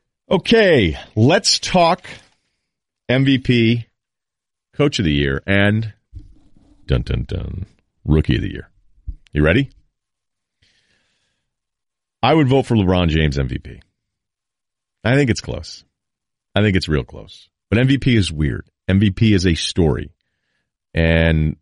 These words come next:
a lot of the voters, almost all of them, are writers. Uh, they're all media members for the most part. Uh, I was going through the list again today. And I think one of the great examples of storytelling is the Andre Iguodala story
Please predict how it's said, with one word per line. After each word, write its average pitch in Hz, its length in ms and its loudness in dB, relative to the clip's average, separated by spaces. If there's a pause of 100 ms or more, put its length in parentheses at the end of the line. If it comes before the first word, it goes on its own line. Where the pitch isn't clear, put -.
(140)
a 73 80 -2
lot 78 220 2
of 87 80 2
the 95 40 2
voters, 87 380 0
almost 80 220 -2
all 73 200 2
of 69 60 -2
them, 82 300 -6
are 78 80 -2
writers. 73 600 -2
Uh, 67 280 -4
they're 69 160 -2
all 87 140 2
media 85 260 2
members 71 320 -2
for - 100 -10
the 69 60 -2
most 67 220 -4
part. 65 260 -6 (560)
Uh, 67 60 -6
I 67 300 -2
was 73 120 -8
going 78 160 0
through 78 140 -6
the 71 60 0
list 76 180 -2
again 71 240 -2
today. 71 380 -2 (1000)
And 85 560 0
I 90 100 0
think 98 140 2
one 92 80 2
of 90 40 2
the 87 60 0
great 92 180 2
examples 85 420 -2
of 73 100 -8
storytelling 85 600 0
is 73 100 -4
the 80 140 -2
Andre 82 360 0
Iguodala 78 320 0
story 55 440 -14